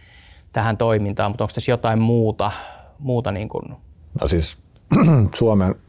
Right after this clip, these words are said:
Speaker 2: jos ajatellaan niinku just Suomen kulmalta, niin no jos mennään silloin, kun mä olin Startup Saunan, tota, päävalmentajana, niin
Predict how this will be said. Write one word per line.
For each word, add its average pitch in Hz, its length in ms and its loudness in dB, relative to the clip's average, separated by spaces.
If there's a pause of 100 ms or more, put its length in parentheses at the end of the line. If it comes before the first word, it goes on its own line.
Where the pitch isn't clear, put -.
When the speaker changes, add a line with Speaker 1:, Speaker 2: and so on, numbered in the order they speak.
(140)
Speaker 2:
jos 95 140 0
ajatellaan 87 420 2
niinku 87 200 2
just 85 180 -2 (200)
Suomen 95 320 2
kulmalta, 82 520 2
niin 85 280 0 (1500)
no 110 60 2
jos 90 120 0
mennään 90 400 2 (160)
silloin, 90 240 0
kun 92 120 0
mä 85 60 2
olin 85 200 2 (120)
Startup 80 420 -2
Saunan, 73 400 -2 (460)
tota, - 380 -2 (360)
päävalmentajana, 69 1000 0
niin 69 280 -6